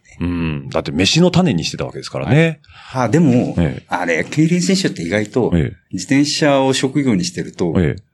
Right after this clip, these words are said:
Speaker 1: あの、あんまり、
Speaker 2: あ、好きくなくなってっちゃうってことですか？
Speaker 1: そうです。職業は職業で。
Speaker 2: あ、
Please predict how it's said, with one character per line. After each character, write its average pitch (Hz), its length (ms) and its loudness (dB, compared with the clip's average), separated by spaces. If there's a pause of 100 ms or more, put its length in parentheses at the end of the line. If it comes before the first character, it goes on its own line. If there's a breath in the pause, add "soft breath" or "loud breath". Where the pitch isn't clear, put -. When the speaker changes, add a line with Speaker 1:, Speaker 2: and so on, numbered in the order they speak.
(800)
Speaker 1:
あ 87 140 -6
の、 82 220 -8
あ 98 40 0
ん 113 80 4
ま 131 120 4
り、 117 260 -2 (800)
Speaker 2:
あ、 - 80 -4
好 - 80 -20 (300)
き 185 120 0
く 190 100 0
な 165 120 0
く - 80 0
な 143 100 4
っ 143 60 -12
て - 80 0
っ - 20 -16
ち - 100 -8
ゃ - 40 -4
う - 20 -4
っ - 20 -6
て - 80 -10
こ - 80 -10
と - 60 -12
で - 60 -10
す - 100 -6
か？ - 60 2
Speaker 1:
そ - 40 -4
う - 40 -6
で - 60 -10
す。 - 80 -6
職 160 380 -2
業 143 160 4
は 98 80 2
職 92 300 -6
業 78 220 -8
で。 76 180 -8
Speaker 2:
あ、 - 240 -4